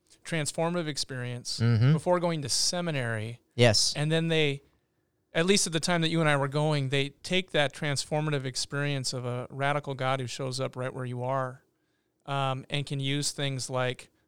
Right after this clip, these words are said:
Speaker 1: a guitar or, uh, and they professionalize you, or at least they did in the time that I recall. Was that, um, unexpected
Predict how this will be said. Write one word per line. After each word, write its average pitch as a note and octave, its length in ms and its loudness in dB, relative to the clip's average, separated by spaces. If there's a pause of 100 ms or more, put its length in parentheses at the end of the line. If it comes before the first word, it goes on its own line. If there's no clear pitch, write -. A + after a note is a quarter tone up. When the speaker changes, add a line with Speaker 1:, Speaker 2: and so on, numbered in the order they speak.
(140)
Speaker 1:
a C3+ 100 -8
guitar B2 600 -2 (140)
or, B2+ 480 0 (500)
uh, B2 300 -4 (720)
and E3 280 0 (760)
they D#3+ 360 2 (200)
professionalize D3 960 2
you, A#2+ 380 -6
or C#3+ 100 -8
at D3 60 -2
least D#3 180 -2
they D3 100 -2
did C3 340 -2 (640)
in C3+ 100 -6
the C3+ 80 -4
time C#3+ 220 -2
that C3 80 0
I C3+ 60 4
recall. B2+ 480 -4 (760)
Was E3+ 220 2
that, F#3+ 320 4 (200)
um, D3 500 0 (540)
unexpected G3+ 840 -2